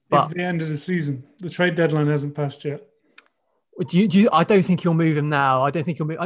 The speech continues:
Speaker 1: We might do. He might do. Danny, Danny's doing something, but
Speaker 2: We'll see.
Speaker 1: I think after that Wizards performance,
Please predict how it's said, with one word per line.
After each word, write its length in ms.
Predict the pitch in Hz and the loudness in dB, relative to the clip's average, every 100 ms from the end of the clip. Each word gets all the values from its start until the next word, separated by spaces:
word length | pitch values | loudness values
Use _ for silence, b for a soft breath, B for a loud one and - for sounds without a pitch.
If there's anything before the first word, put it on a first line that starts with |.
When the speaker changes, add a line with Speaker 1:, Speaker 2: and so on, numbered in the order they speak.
| 220 | -2
Speaker 1:
We 100 | 269 | 0
might 300 | 311 311 - | 0 -4 -8
do. 240 | 87 107 | -16 -12
He 120 | - 277 | -6 -2
might 240 | 311 240 | 0 -2
do. 180 | - 131 | -8 -4
Danny, 240 | 208 226 | 0 0
Danny's 340 | 226 240 240 208 | 0 0 0 -2
doing 300 | 240 220 190 | -2 -2 -2
something, 560 | - 170 135 113 113 - - | -6 -10 -12 -18 -18 -16 -2
but 220 | 156 - - - | -2 -2 -8 -10
Speaker 2:
We'll 100 | 165 147 | -6 -2
see. 40 | |
Speaker 1:
I 80 | 147 | 0
think 180 | 139 202 | 0 2
after 280 | 208 220 233 | 2 2 2
that 140 | 233 | 2
Wizards 300 | 214 233 175 | 2 2 0
performance, 640 | - 139 147 131 131 233 - | -4 -10 -6 -6 -8 -10 -12